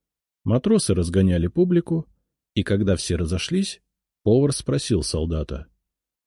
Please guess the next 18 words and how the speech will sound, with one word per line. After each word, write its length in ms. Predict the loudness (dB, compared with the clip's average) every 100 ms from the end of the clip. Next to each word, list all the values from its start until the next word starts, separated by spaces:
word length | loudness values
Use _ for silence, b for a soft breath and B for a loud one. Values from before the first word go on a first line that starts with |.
| _ _ _ _ _ _
«Что 400 | -20 -6 4 6
же 220 | 6 6 2
с 100 | 2
тобой 380 | 4 6 6
делать?» 600 | 6 6 6 4 -4 -10 _ _ _ _ _ _ _ -6
Тот 180 | -6 -4
промолчал, 640 | -2 0 0 0 0 2
глядя 320 | 2 2 4
на 80 | 4
меня 220 | 6 4
дикими 360 | 2 0 -2 -2
глазами 600 | 2 0 0 0 0 -2 -2
и 80 | 0
весь 280 | 2 0
странно 540 | -6 -6 -2 0 0 0
дёргаясь. 760 | 0 -2 -2 -6 -6 -8 -12 _ _ _ _ _ _ -14
«Смирно, 1000 | -10 0 6 8 10 8 8 6 6 0
кликуша!» 800 | 4 4 4 0 0 -2 -4